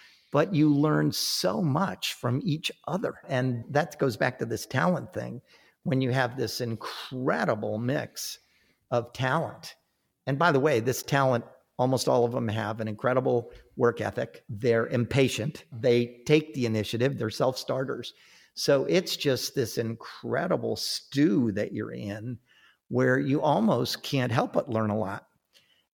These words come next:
And, uh, I found that so much of it is reapplicable. I mean, fundamentally, Snapchat ab-, is about who is my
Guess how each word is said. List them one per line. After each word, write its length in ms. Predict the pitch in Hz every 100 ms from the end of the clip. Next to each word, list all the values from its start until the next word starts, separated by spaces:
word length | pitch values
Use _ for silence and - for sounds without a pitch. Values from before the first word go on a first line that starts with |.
| -
And, 440 | 131 123 127 123
uh, 80 | 120 -
I 160 | 123 185
found 460 | - 139 120 120
that 280 | 120 117 - _ _ _
so 420 | - - - 143
much 280 | 139 135 -
of 100 | 110
it 240 | 110 - -
is 320 | 113 117 104
reapplicable. 800 | 113 120 113 - 113 120 113 123 - -
I 60 |
mean, 120 | 160
fundamentally, 1120 | 156 - 185 185 180 156 135 123 117 117 117 110 _ _ _ _ -
Snapchat 640 | - 139 127 - 135 127
ab-, 220 | 110 120 -
is 200 | 117 110
about 420 | 117 107 110 185 _ _ _ _ -
who 420 | - 143 139 139 139
is 460 | 120 117 117 113
my 520 | 120 110 107 110 110